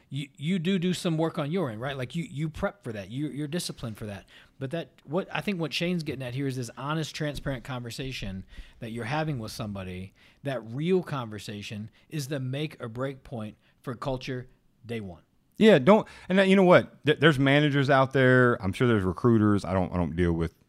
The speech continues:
Speaker 2: you know, uh, headhunters and things like that. But I'm sure they don't do these things, because they're afraid they're gonna miss out on a really good superstar that might want to be that environment. And I'm gonna tell you right now, if,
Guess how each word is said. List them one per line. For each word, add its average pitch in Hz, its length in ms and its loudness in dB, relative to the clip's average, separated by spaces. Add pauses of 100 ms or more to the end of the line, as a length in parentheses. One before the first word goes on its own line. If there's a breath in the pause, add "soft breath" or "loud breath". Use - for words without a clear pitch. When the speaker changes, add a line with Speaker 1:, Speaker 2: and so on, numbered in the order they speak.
(100)
Speaker 2:
you 80 120 -6
know, 78 220 -6 (140)
uh, 73 100 -8
headhunters 80 520 -4
and 80 100 -8
things 85 200 -4
like 82 160 -6
that. 82 260 -2
But 85 200 0 (440 loud breath)
I'm 175 120 6
sure 170 240 4
they 143 140 6
don't 120 380 0
do 135 160 2
these 131 240 2
things, 165 520 -2 (420)
because 113 260 2
they're 123 160 8
afraid 120 360 4
they're 117 100 6
gonna 110 140 6
miss 104 320 4
out 113 160 8
on 98 120 6
a 90 80 4
really 101 320 4
good 92 200 2
superstar 95 800 0
that 90 120 -4
might 95 240 2
want 90 320 0
to 92 60 -8
be 92 160 0
that 92 160 2
environment. 87 540 2
And 92 80 2
I'm 110 100 4
gonna 123 120 4
tell 120 180 2
you 117 140 2
right 117 220 6
now, 123 300 4 (280 loud breath)
if, 104 300 2